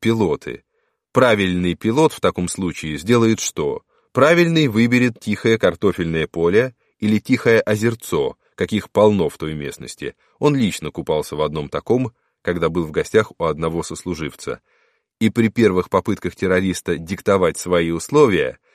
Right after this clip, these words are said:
направит самолет не в Москву, а в землю, взорвет себя со всем экипажем и пассажирами, идиотами, летящими в свой вонючий Стамбул.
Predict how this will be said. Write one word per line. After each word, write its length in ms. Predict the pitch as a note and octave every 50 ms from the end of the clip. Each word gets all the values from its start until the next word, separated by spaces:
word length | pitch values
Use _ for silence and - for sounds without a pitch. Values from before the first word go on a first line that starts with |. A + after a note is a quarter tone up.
| _ _ _
направит 500 | G#2 G#2 G2+ - A#2+ B2 B2 A#2 A2 G2
самолет 540 | - - A2 G2+ G2 G2 G#2 G2+ F#2 - -
не 100 | G2+ G2
в 60 | E2+
Москву, 640 | F2+ F#2 F#2+ F#2 - - - C#3 E3 D#3 A2+ E2 - _ _ _ _ -
а 100 | B2 B2
в 60 | G2
землю, 640 | F2+ E2 F2 F2+ E2 D#2 D2 D2 D2 D2 C#2+ - _ _ _ _ _ _ _
взорвет 500 | - F#2 - A2 A2+ A2 A2+ A#2+ A2+ -
себя 540 | - - - C3+ B2 A2 F2 D2+ C2+ A#1+ - _ _ _ _
со 180 | - - A2+ G2
всем 300 | - - - G#2 F#2+ F2+
экипажем 800 | - G#2 G2+ F2+ - F#2 - - A2 A#2 A2+ B2 B2 B2 A2+ G2+ - _ _ _ _ _
и 100 | A#2 A2+
пассажирами, 800 | A#2 A2 - B2+ A#2+ G#2+ G2+ F2 D2+ D2+ D2 C#2+ C#2 C2+ - - _ _ _ _ _ _ _
идиотами, 640 | - G2+ F#2 A2+ A#2+ A#2+ G#2+ F#2 E2+ - E2+ D#2+ D#2+
летящими 560 | D#2+ E2+ - - G#2 G2+ - - G2 G2+ G2
в 60 | F2+
свой 220 | - - A2 G#2 F#2
вонючий 560 | D#2+ C#2 G2 G2+ G#2 A#2 A#2 G#2 - G#2+ G2
Стамбул. 640 | - - - A2+ G#2+ F#2+ D#2 D#2+ D2 C#2 - -